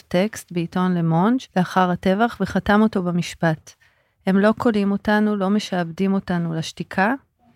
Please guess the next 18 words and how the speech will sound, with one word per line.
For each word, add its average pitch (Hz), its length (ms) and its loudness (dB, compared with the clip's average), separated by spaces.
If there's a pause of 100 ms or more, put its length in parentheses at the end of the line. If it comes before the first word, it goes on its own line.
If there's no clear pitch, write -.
(480)
שבה 202 400 4
הג'יהאדיסטים 202 800 -2
רוצים 175 400 0
להחזיק 165 540 -4
אותנו. 147 440 -4 (760)
על 185 140 6
אף 226 300 6
האימה, 196 460 2 (460)
נותרת 202 480 2
התקווה 180 420 -2
לדיאלוג 175 760 0
בין 175 180 4
הוויות 147 420 -2
אנושיות. 143 720 -6 (680)
עם 190 80 4
המצפן 214 580 2
האתי 208 480 0
הזה, 185 340 -2